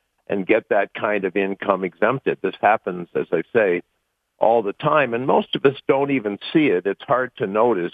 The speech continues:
It's kind of hidden in the obscure legislative language of the tax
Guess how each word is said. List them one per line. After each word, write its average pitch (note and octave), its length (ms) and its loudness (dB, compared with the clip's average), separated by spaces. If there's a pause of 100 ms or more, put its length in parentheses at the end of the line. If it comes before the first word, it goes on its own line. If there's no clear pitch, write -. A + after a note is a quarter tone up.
It's - 200 -20
kind A2 200 0
of F2+ 200 -2
hidden G#2+ 360 -2
in F#2 200 -2
the F2 200 -2 (360)
obscure G#2 600 0
legislative F#2+ 640 -2
language F#2 400 -2
of F2 80 -8
the - 80 -14
tax G2+ 340 -4